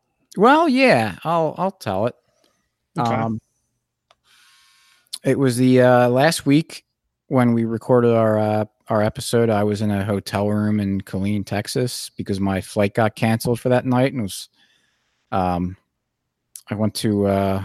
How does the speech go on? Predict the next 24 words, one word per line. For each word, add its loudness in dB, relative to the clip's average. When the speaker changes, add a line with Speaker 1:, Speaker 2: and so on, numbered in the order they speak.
Speaker 1:
the -4
next -2
day, 0
I -6
went -2
to -8
the 0
airport -2
to -2
catch -8
my, -2
the -4
flight -4
that -12
they -2
rescheduled -4
me 2
for, 2
and 2
as 0
I -2
got -4
there, 4
I 0